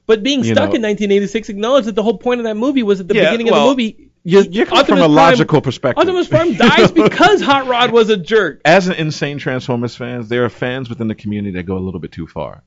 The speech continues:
Speaker 2: And I used to be one of them, but I stopped.
Speaker 1: If he stays, a, if, oh.
Speaker 2: Yeah, well, anyway.
Speaker 1: All right.
Speaker 2: So
Speaker 1: You've
Speaker 2: then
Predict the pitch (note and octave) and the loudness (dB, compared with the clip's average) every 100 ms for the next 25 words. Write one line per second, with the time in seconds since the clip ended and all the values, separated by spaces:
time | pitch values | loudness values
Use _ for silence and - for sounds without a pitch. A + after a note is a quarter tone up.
0 | - G2+ B2+ - G#2 G2+ A2 A#2+ B2+ G2+ | -2 0 0 -2 -6 -4 -4 -4 -2 -2
1 | G2 - _ - G#2 A#2 G3+ A#3+ - C#4+ | -4 -8 _ -6 -4 -2 -2 -2 -2 -2
2 | C#4+ G#3+ G#3 F3 - A3+ G3+ _ - F3+ | -2 -2 -8 -14 -12 -10 -10 _ -12 -8
3 | D#3 B2+ A#2 D#3 C3 G#2+ C#3+ A#2+ F2+ - | -8 -8 -6 0 0 0 0 0 -2 -10
4 | - C3 B2+ A#2+ D3+ C3+ B2 - _ B2 | -10 -6 -2 4 4 4 2 -6 _ -8
5 | C3 | 0